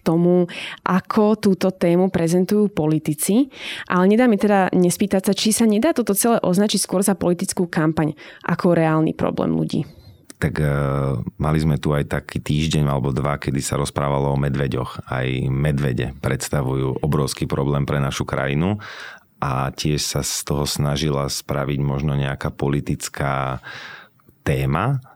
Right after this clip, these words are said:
Speaker 2: a toto mi príde ešte účelovejšie, ešte v-,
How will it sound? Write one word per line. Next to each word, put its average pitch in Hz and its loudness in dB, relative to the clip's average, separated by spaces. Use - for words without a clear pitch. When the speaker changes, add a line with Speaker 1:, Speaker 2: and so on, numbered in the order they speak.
Speaker 2:
a 69 -4
toto 78 -2
mi 78 0
príde 76 0
ešte - -2
účelovejšie, 82 0
ešte - -4
v-, 60 -8